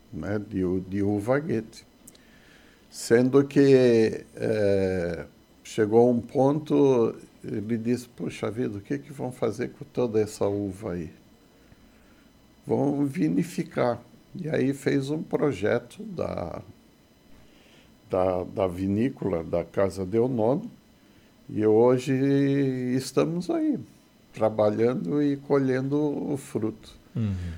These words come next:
Speaker 1: O trabalho do vinho não é fácil, porque, ah, é disputado hoje com o mundo todo, né? A abertura que houve aí. Você toma muito vi-, vinhos, eh, de ro-,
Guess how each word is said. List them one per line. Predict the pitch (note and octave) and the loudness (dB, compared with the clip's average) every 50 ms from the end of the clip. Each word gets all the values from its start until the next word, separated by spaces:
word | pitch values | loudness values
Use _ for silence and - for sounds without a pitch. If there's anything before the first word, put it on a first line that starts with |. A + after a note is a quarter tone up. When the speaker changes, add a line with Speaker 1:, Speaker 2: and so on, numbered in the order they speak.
| E2 - _ _ _ | -14 -20 _ _ _
Speaker 1:
O | - | -6
trabalho | - - C3 C#3 C3+ C3 B2 B2+ B2+ C3+ C3 | 0 2 2 4 6 8 8 8 8 6 2
do | A#2 A2+ A#2 A2+ | 2 0 -4 -4
vinho | G#2+ G#2+ A#2 B2 B2 B2+ A#2 | -2 -4 -2 0 0 0 0
não | A2 G#2+ G#2+ | 0 0 2
é | G#2 G2+ | 2 2
fácil, | G#2 G#2 - - B2+ B2 C3+ F3+ - - - G#2 - - | 2 0 -4 -4 -4 -4 -4 -6 -12 -12 -12 -12 -12 -8
porque, | - A2+ G#2 - - - G#2+ G2+ G#2 G2+ G2 G2 F#2 - - | -10 -10 -10 -10 -6 -2 2 2 2 4 2 0 -2 -4 -6
ah, | - C3+ C#3+ G#2+ G#2+ G2 F#2 F#2+ F#2 F2+ F2+ - - - | -10 -10 -8 -8 -8 -8 -8 -8 -8 -10 -10 -12 -12 -10
é | A#2+ A2+ G#2+ | -8 -8 -8
disputado | G#2+ G2+ G2+ - - - G#2+ G#2 G2+ - - G#2+ A2+ A2 G#2+ A2+ A2+ | -8 -10 -14 -16 -12 -6 -6 -6 -2 2 4 4 4 4 2 2 2
hoje | G#2+ G#2+ G#2+ A#2 A2 - - | 4 4 2 2 0 -4 -8
com | - - - - | -10 -8 -8 -6
o | - | -6
mundo | F#2 G2 G#2 A#2+ C#3 C#3+ D3+ D#3+ - - | -4 -2 -2 -2 -2 -4 -6 -10 -12 -4
todo, | - A#2 C3+ C3+ B2 G#2+ G2 | -2 -2 -2 0 -2 -4 -4
né? | F#2+ G#2 A2+ C3 D3+ F3 F3 - | -4 -4 -4 -4 -6 -6 -6 -6
A | - G2+ F#2+ F#2+ | -4 -4 -2 -4
abertura | F#2+ F#2 F#2 F#2 G2+ F#2+ F#2+ - - - G#2+ G#2 G2+ G#2 G2+ G2 | -4 -4 -2 -2 -2 -2 -2 -4 -8 -4 -4 -2 0 0 -2 -2
que | - - - A2 | -4 -10 -6 -4
houve | G2 G2 G#2+ A2 G2+ F#2 A2 F2+ | 0 2 2 0 0 -2 -4 -4
aí. | F#2+ G#2 A#2 C#3 D#3 F3 - - - _ _ - - - - - - - - _ _ _ - - - _ _ _ - | -2 -2 -2 -2 -4 -6 -12 -20 -20 _ _ -20 -20 -20 -20 -20 -20 -20 -20 _ _ _ -20 -20 -20 _ _ _ -14
Você | - F2 F2+ G#2+ A2+ G#2 - - G#2 | -10 -4 0 0 0 -2 -2 -2 -4
toma | F#2+ - - A#2 A2+ A#2 A2+ A#2 A#2 A2 | -4 0 4 4 6 6 6 4 2 4
muito | A2 A2+ B2+ C3+ C#3 C#3 - - A#2 | 4 2 2 2 2 0 -2 -6 -6
vi-, | G#2 F#2+ G#2 A2+ C3 - - G2+ G#2 | -6 -6 -6 -6 -4 -2 -4 -4 -4
vinhos, | G2 G2 A2+ A#2 B2+ C#3 C#3+ C#3+ C#3 C#3 C3+ A#2 - - - - - - G#2 - G#2+ G#2 | -4 -4 -2 0 0 2 4 4 4 2 0 -2 -4 -8 -12 -12 -14 -14 -12 -8 -2 0
eh, | G#2 A2 A2+ A#2 A2 G#2 G#2 | 2 4 4 4 2 2 -2
de | - C3+ B2+ A#2+ A2+ G#2+ | -4 -4 -2 -2 -2 2
ro-, | A2 B2 A#2+ A#2 A#2 B2 | 2 2 4 4 2 0